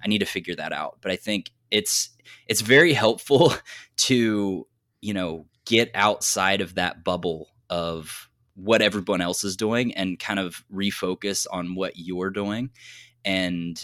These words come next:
you know, like I said, yesterday I got out, well, actually for the past couple days, I've been out shooting, like, eh, more than I have been for the past few weeks. And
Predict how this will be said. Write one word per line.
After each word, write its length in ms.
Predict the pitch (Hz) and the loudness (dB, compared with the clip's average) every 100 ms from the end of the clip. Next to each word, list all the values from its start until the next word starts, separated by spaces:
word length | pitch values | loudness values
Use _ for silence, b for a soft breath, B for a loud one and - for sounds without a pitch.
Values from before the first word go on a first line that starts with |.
| - | -16
you 160 | - 90 | -10 -8
know, 280 | 82 76 67 | -8 -12 -2
like 200 | 107 110 | 2 4
I 20 | |
said, 380 | 104 - 107 82 | 4 4 4 2
yesterday 520 | 92 113 - 101 90 | 2 2 4 2 2
I 120 | 85 87 | 0 0
got 260 | 92 95 | 2 2
out, 300 | 92 90 82 - | 2 2 -2 -4
well, 160 | 110 101 | 0 4
actually 320 | 147 - 104 | 4 4 0
for 120 | - | -2
the 60 | 92 | -2
past 240 | 113 - | -2 0
couple 240 | - 107 | 0 0
days, 260 | 92 82 85 | 0 -2 -4
I've 140 | 87 | -2
been 100 | 92 | 0
out 160 | 98 98 | 2 2
shooting, 460 | - 98 95 85 85 | 0 -2 -4 -6 -12
like, 220 | 85 _ | -18 _
eh, 120 | 98 98 | -10 -8
more 400 | 95 107 139 135 | -2 2 4 4
than 460 | 113 104 92 87 82 | 4 2 0 -2 -4
I 120 | - 101 | 0 2
have 320 | 101 101 - | 2 2 0
been 200 | 92 90 | -6 -6
for 120 | - | -10
the 60 | 85 | -8
past 360 | - 90 - | -4 -4 -4
few 160 | - 82 80 | -10 -12 -8
weeks. 460 | 92 - - - B B B B B - | -8 -6 -8 -8 B B B B B -8
And 480 | 92 90 85 85 | -4 -4 -4 -8